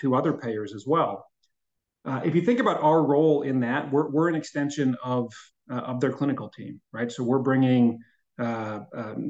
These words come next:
uh, nurse case managers, high-touch care managers, uh, care coordinators,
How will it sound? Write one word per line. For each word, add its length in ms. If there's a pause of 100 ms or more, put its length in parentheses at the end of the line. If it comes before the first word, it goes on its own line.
uh, 160
nurse 260
case 240
managers, 520
high-touch 440
care 100
managers, 800 (120)
uh, 100
care 180
coordinators, 600